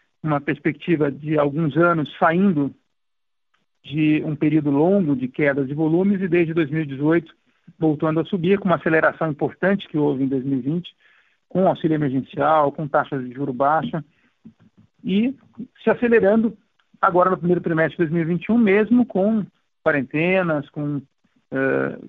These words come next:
com, eh, com a pandemia, né, eh, como uma âncora, tivemos crescimento de dezenove por cento. Eh, eh, e a C S N, ao longo desse período, sempre teve crescimentos acima de mercado, ao ponto que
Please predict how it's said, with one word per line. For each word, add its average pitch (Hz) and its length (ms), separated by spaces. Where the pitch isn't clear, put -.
com, 135 360
eh, 143 240
com 156 100
a 147 60
pandemia, 147 600
né, 143 100
eh, 143 720
como 156 220
uma 156 180
âncora, 160 520
tivemos 175 280
crescimento 190 380
de 170 140
dezenove 185 500
por 156 200
cento. - 380
Eh, - 40
eh, 131 540
e 214 120
a 220 80
C 226 80
S 208 180
N, 220 200
ao 220 100
longo 202 220
desse 175 180
período, 202 340
sempre 233 320
teve 190 320
crescimentos 185 480
acima 208 480
de 185 80
mercado, 147 480
ao 214 120
ponto 196 340
que 185 340